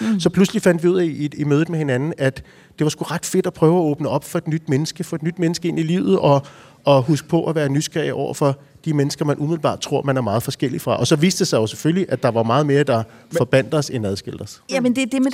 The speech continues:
Speaker 3: Smukt.
Speaker 1: halvt fuldendte. Øh, nu har vi faktisk været lidt rundt om,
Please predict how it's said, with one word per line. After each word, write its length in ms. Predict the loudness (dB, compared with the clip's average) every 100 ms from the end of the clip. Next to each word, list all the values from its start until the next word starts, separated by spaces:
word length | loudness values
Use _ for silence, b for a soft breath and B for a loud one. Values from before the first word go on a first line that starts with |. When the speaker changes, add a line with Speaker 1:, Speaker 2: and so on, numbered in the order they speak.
| 0
Speaker 3:
Smukt. 20 | 0
Speaker 1:
halvt 160 | 0
fuldendte. 640 | -2 2 4 4 0 -4 -8 B B B
Øh, 140 | 0 2
nu 80 |
har 60 | 2
vi 100 | 0
faktisk 440 | -4 -6 -8 -10 -2
været 300 | 0 0 -2
lidt 180 | -4 -4
rundt 200 | -4 -4
om, 160 | -6